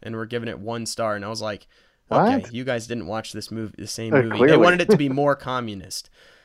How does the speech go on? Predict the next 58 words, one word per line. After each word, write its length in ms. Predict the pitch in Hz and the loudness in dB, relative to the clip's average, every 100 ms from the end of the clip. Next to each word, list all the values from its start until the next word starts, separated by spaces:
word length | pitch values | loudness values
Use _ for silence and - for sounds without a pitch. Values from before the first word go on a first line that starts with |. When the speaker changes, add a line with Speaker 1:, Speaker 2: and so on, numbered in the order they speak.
| _ | _
Speaker 1:
So 160 | - 151 | -2 4
Speaker 2:
Oh 20 | |
Speaker 1:
that 80 | 160 | 4
Speaker 2:
my 80 | 98 | 4
Speaker 1:
was, 100 | 101 | 2
Speaker 2:
God. 360 | 117 117 82 | 2 2 -2
Speaker 1:
yeah, 260 | 120 120 113 | -4 -4 -4
yeah, 220 | 107 107 | -6 -4
that 100 | 123 | -2
was 160 | 139 113 | -2 -2
a 60 | |
little 180 | 107 95 | -8 -10
disturbing 560 | 95 - 113 113 101 92 | -10 -10 -8 -8 -8 -12
when 180 | 104 107 | -12 -12
I 60 | |
saw 220 | 101 101 | -10 -10
some 260 | 104 - 104 | -10 -8 -8
of 60 | 104 | -6
those. 280 | 117 110 | -6 -6
But 220 | - 107 - - - | -6 -8 -8 -12 -4
again, 240 | 240 220 | 0 0
it's 120 | 285 196 | 0 4
Speaker 2:
I'm 60 | 277 | 4
Speaker 1:
not, 100 | 254 | 6
like, 140 | 220 | 4
Speaker 2:
surprised. 100 | 208 160 | 4 6
Speaker 1:
overboard, 680 | 208 190 180 208 214 233 240 175 | 6 2 -2 -2 0 -2 -4 -4
like, 240 | 113 - | -4 -2
"Oh, 240 | 175 196 143 | 2 4 2
America's 440 | 131 160 160 160 | 4 6 6 6
Speaker 2:
Yeah, 40 | |
yeah, 60 | 139 | 4
yeah. 60 | 113 | 4
Speaker 1:
bad 280 | 151 143 127 | 4 2 -2
guy." 60 | - | -12
It's 200 | - - | -12 -8
not 240 | 247 233 | -8 -6
that 180 | 147 156 | -6 -8
far, 720 | - - 131 139 165 190 190 165 | -10 -10 -4 -2 -2 -4 -8 -8
but 160 | 160 | -6
it's 200 | 151 143 | -4 -8
farther 420 | - - 208 202 165 | -10 -4 -2 2 2
Speaker 2:
Yeah, 60 | |
you 60 | 120 | 2
Speaker 1:
than 100 | 139 | 2
the 60 | |
Speaker 2:
can't 120 | 165 143 | 2 4
Speaker 1:
book 80 | |
Speaker 2:
just 140 | 127 - | 2 -2
come 180 | 139 123 | 0 2
out 120 | 113 | 0
Speaker 1:
was. 80 | 101 | -2
Speaker 2:
and 140 | - | -6
praise 420 | - 113 110 98 | 2 4 4 0
the 60 | 92 | -6
Soviet 340 | - 107 95 | 0 0 0
Union, 280 | 104 104 90 | -2 -4 -4
yeah. 240 | 180 98 | -2 -2